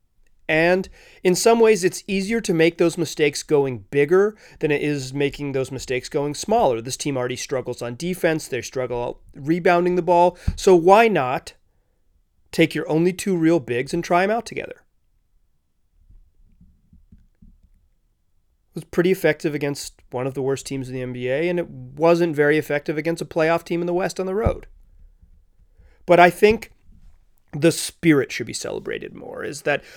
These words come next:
a willingness to try things. You know that I've said that maybe the Blazers should just go super small, and I would like to see Terry Stotts do it. I'd like to, I'd like a Carmelo Anthony at the five for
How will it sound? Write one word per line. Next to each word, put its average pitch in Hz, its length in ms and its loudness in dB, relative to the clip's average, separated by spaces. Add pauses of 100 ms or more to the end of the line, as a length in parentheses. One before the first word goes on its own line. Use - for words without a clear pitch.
(120)
a 160 80 6
willingness 160 520 6
to 143 100 -6
try - 280 -8
things. - 420 -18 (240)
You 175 120 6
know 190 180 12
that 170 120 8
I've 165 260 12
said 143 300 2
that 135 120 -2
maybe 139 200 -2
the 139 80 -4
Blazers 127 380 -2
should - 180 -10
just 123 200 -8
go 127 120 -2
super 208 360 -2
small, 113 340 -8
and 147 100 4
I 180 80 10
would 214 120 8
like 202 220 8
to 185 80 -10
see 165 180 -6
Terry 151 220 2
Stotts 131 340 -4
do - 180 -8
it. - 80 -14
I'd 135 140 -4
like 160 240 4
to, - 140 -4
I'd 156 140 2
like 170 300 2 (140)
a 120 200 -4 (400)
Carmelo 160 500 8
Anthony 147 400 0
at 120 100 -4
the 127 60 -6
five 123 540 2
for 113 340 -12